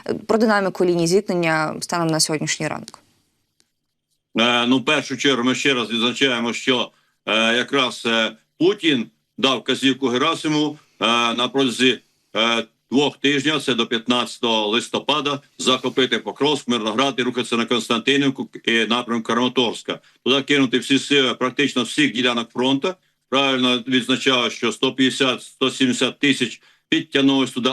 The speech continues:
Speaker 2: але там уже є і досвідчені підрозділи повітряно-десантних військ, морської піхоти, десантно-штурмових військ і спецназів Росії. Зрозуміло, що, е, для такого, е, активного протидії такому штурму треба задіяти альтернативні моделі дій.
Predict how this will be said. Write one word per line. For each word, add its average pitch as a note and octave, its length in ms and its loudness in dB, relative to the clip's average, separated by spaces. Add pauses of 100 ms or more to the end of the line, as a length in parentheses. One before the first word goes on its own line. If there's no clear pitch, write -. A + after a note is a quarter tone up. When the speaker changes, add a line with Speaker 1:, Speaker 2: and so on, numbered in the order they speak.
(100)
Speaker 2:
але C3+ 220 2
там B2 260 0
уже B2+ 240 2
є A#2+ 320 0 (280)
і D#3 160 2
досвідчені C3 640 0
підрозділи A#2+ 680 0
повітряно-десантних B2 840 0
військ, C3 240 0
морської C3+ 340 2
піхоти, C3 540 -2 (300)
десантно-штурмових B2+ 920 0
військ C#3 260 0
і A2+ 40 -2
спецназів C3 600 -2
Росії. B2 520 0 (340)
Зрозуміло, D#3 420 2
що, C3 360 0 (260)
е, A#2 280 2
для A#2+ 160 0
такого, C3 520 0 (380)
е, E3 200 0
активного C#3+ 640 0
протидії C3+ 480 0
такому C3+ 300 2
штурму F3 500 0 (220)
треба C3 180 2
задіяти C3+ 440 -2 (120)
альтернативні C#3 800 0 (200)
моделі C#3 400 2
дій. A#2+ 320 0